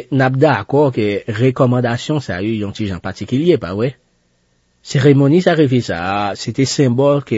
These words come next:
moun ki te gen lalèp la, te nan kondisyon pou fè sèvis Bondye. Men, kounyeya, anvan l te antre lakay li, entegre l nan sosyete a, li te gen pou l te swiv tout ret sa yo. Ret sa yo la, pou demontre ke ansyen lavi li t ap mennen an, te fini.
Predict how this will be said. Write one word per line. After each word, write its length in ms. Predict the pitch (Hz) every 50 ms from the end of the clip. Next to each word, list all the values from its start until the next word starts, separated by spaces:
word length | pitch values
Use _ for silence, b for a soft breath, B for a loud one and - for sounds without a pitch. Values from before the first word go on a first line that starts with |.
| 104
moun 300 | 110 127 165 185 180 170 -
ki 100 | - 151
te 100 | - 160 139
gen 160 | 143 143 143
lalèp 320 | 147 139 131 127 120 - 127
la, 160 | 135 139 139 135
te 140 | - - 101
nan 120 | 95 95 -
kondisyon 520 | - 147 143 120 117 113 - - 123 113
pou 160 | - 95 92
fè 80 | 104 95
sèvis 320 | - - 104 107 117 110 101
Bondye. 340 | 101 98 90 87 78 - - - -
Men, 80 | 98 -
kounyeya, 540 | - 165 175 151 120 98 85 101 139 165 147 - b b b b b _ -
anvan 460 | 127 139 139 120 135 147 151 151 151
l 60 | 139
te 120 | - 151
antre 280 | 160 185 196 - - 127
lakay 340 | 127 123 127 - 92 90 98
li, 140 | 123 147 135 123
entegre 360 | 113 - - 117 107 113 107
l 80 | 101 104
nan 80 | 104 -
sosyete 460 | - 120 - - 120 117 - 90 82
a, 200 | 90 113 135 135 127 b b b b b
li 160 | 139 151 151
te 160 | - 160 156
gen 160 | 143 151 139
pou 140 | - 147 139
l 60 | 127
te 120 | - 131 123
swiv 300 | - - 175 170 135 -
tout 160 | - 135 127 - 110
ret 180 | 110 113 -
sa 140 | 117 117 135
yo. 160 | 165 165 - - _ _ _ _ _ _ _ _ _ _ _ _ _ _ _ _ _ -
Ret 240 | 104 123 151 131
sa 140 | - - 120 117
yo 160 | 110 104 104 104
la, 160 | 117 139 147
pou 160 | 135 - 117 110
demontre 440 | 117 110 113 107 101 - - 147 143
ke 200 | - 127 117 113 b b b b b b -
ansyen 480 | 131 135 127 120 - - 160 165 160 160
lavi 480 | 175 160 143 120 117 117 123 127 127
li 80 | 123 120 110
t 100 | - 117
ap 80 | 113 -
mennen 320 | 113 107 98 92 90 92
an, 80 | 98 98
te 140 | - 104 101
fini. 480 | - 127 127 123 123 120 113 98 85